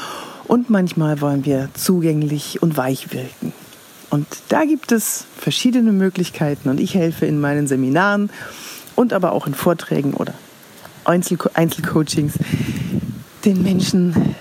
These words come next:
ja, so zu wirken, wie sie wirken wollen. <laughs> Du kannst mich gerne besuchen auf <laughs> Instagram, äh, LinkedIn, Facebook. Du kannst gerne mal auf meinen YouTube-Kanal schauen, Yvonne de Barg.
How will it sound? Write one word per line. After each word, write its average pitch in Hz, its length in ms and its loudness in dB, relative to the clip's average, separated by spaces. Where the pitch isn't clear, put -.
ja, 175 280 2
so 143 160 0
zu 143 200 -2
wirken, 127 380 0
wie 147 60 0
sie 143 240 -2
wirken 151 340 2
wollen. 151 420 2
<laughs> 180 80 2
Du 202 80 4
kannst 190 220 2
mich 165 160 0
gerne 165 260 4
besuchen 160 520 2
auf 135 460 0
<laughs> 135 320 0
Instagram, 139 840 2
äh, 135 240 0
LinkedIn, 143 600 0
Facebook. - 680 -2
Du - 80 0
kannst - 420 -2
gerne 139 340 2
mal 139 220 2
auf - 120 0
meinen 127 260 0
YouTube-Kanal 143 800 0
schauen, 127 460 0
Yvonne 131 340 2
de 135 80 0
Barg. 127 420 2